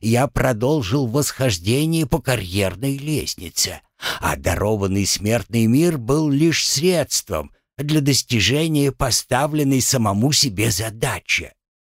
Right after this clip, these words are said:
Нет, я, как положено, развивал свой мир, предотвращал войны, награждал за службу. Но смертные для меня всегда оставались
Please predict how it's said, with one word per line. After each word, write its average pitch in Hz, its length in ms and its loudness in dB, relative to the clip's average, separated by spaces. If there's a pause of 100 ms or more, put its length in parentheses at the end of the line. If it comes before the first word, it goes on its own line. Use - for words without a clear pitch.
(1000)
Нет, - 540 -10 (400)
я, 143 240 0
как - 400 -4
положено, 120 800 0 (120)
развивал 151 880 0
свой 85 400 -4
мир, 87 460 -6 (580)
предотвращал 156 880 0
войны, 104 760 -2 (400)
награждал 113 640 0
за 101 180 2
службу. 95 840 -2 (880)
Но 143 180 2
смертные 113 720 0
для 101 240 0
меня 120 320 2
всегда 147 600 0
оставались 135 960 -2